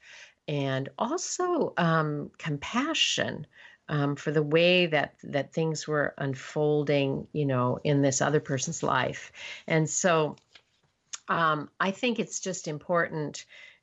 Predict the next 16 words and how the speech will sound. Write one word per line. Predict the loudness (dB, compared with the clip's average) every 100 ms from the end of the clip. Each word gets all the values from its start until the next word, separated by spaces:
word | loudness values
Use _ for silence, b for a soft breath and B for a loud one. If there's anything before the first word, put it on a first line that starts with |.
| _
um, | -4 -2 0 0 -2 -6
for | -2 0 2
us | 0 0 -4
as | -2 -2 -2 -4
we | -6
do | -4 2 4
this | 4 2 0
inner | 0 0
work, | 2 4 4 2 -2 -14
you | -2 0
know, | 2
to | 0 -2 -2
be | -2 2
able | 4 4 2
to | -2
explore | -2 2 0 2 2 4 6 6 4